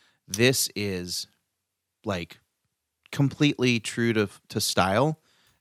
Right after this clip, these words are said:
and, like, nearly flawless. Like, it's so clean, it's so bitter, but in the right ways. Like, oh man, it's got everything you want and really not much of the things you don't. Like, I really enjoy the hoppiness out of this.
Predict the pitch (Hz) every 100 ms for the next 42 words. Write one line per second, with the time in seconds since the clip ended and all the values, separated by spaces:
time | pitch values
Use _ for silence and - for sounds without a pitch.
0 | _ 104 107 104 101 95 - _ _ _
1 | _ 110 107 101 - _ _ 104 107 123
2 | 120 123 139 139 113 95 - 101 131 90
3 | - - - 92 - 104 - - - -
4 | - 160 123 - 98 98 98 98 _ _
5 | _ _ - 104 - - 147 139 101 101
6 | 98 98 101 98 _ - - - 127 120
7 | 104 104 101 92 90 90 87 95 95 -
8 | _ _ _ _ _ - 160 135 95 98
9 | 120 170 139 87 85 _ _ _ _ _
10 | - 117 - 147 131 165 175 165 143 110
11 | 127 151 - 104 101 127 165 123 92 101
12 | 107 104 98 110 95 98 85 104 110 80
13 | 98 107 104 107 127 156 147 107 104 110
14 | 104 92 95 101 135 156 - 156 165 170
15 | 190 -